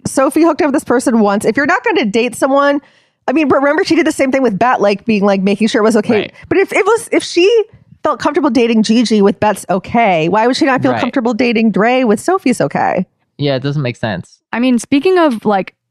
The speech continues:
Speaker 3: choosing qualifications that will narrow your choi-, your pool
Speaker 1: <laughs>
Speaker 3: down to
Speaker 2: Oh,
Speaker 3: zero,
Speaker 2: boy, yeah.
Speaker 3: if, uh, if you're ruling out in Los Angeles the people who have slept with your ex one
Speaker 1: Yeah.
Speaker 3: time, what are you doing?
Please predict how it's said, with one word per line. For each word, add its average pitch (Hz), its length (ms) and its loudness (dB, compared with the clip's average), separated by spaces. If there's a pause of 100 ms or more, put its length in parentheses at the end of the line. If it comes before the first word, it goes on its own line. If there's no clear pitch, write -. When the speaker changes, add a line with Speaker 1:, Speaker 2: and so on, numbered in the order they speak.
(100)
Speaker 3:
choosing 220 400 -2
qualifications 185 680 -2
that 180 120 -2
will 180 140 0
narrow 175 300 0
your 180 360 0 (140)
choi-, 180 300 -2
your 202 180 0
pool 415 380 0
Speaker 1:
<laughs> 523 60 4
Speaker 3:
down 190 320 0
to - 100 0
Speaker 2:
Oh, - 160 0
Speaker 3:
zero, 185 180 0 (200)
Speaker 2:
boy, 233 40 -2
yeah. 185 460 -2
Speaker 3:
if, 247 60 -4 (440)
uh, - 80 -4
if 285 120 0
you're 254 280 2 (220)
ruling 240 440 2
out 202 240 -2
in 202 160 0
Los 190 280 -2
Angeles 190 360 -2
the - 80 -6
people 196 280 0
who 214 40 0
have 190 140 -2
slept - 260 -6
with 196 140 -2
your 185 100 0
ex 185 240 -4
one 208 440 0
Speaker 1:
Yeah. 233 100 2
Speaker 3:
time, 233 480 0 (500)
what 262 160 0
are 277 40 4
you 240 80 2
doing? 214 420 0